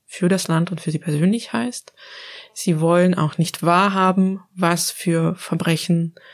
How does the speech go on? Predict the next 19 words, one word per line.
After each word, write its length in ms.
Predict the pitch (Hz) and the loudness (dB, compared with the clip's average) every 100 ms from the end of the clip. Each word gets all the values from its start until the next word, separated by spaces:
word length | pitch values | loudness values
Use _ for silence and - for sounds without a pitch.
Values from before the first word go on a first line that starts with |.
| - | -10
in 120 | - | -2
ihrem 200 | 160 160 | 0 2
Nachbarland, 720 | 156 156 180 175 170 175 - - | 2 0 0 2 4 2 -2 -2
in 160 | 196 - | 0 2
ihrem 280 | 202 185 170 | 2 2 2
Namen 380 | 165 175 185 | 2 2 2
letztlich, 600 | 156 151 - - 160 - - | 0 -2 -8 -10 -10 -10 -4
ähm, 300 | 175 160 165 | 0 2 2
begangen 400 | 165 165 165 185 | 0 2 4 4
werden. 380 | 208 214 233 247 - - - - - - - | 4 0 -2 -8 -12 -18 -16 -16 -16 -18 -6
Man 180 | - 175 | 0 4
will 120 | 196 | 4
sich 140 | 190 180 | 2 2
damit 280 | 175 175 | 4 4
nicht 200 | 175 165 | 2 0
beschäftigen 720 | - - 156 - - 160 131 | 0 -2 -2 -4 -6 -4 -4
und 380 | 160 156 151 - | -2 -2 -2 -2
man, 480 | 160 156 156 160 160 | 0 0 0 0 0
ähm, 500 | 170 165 160 156 151 | 0 0 2 0 -4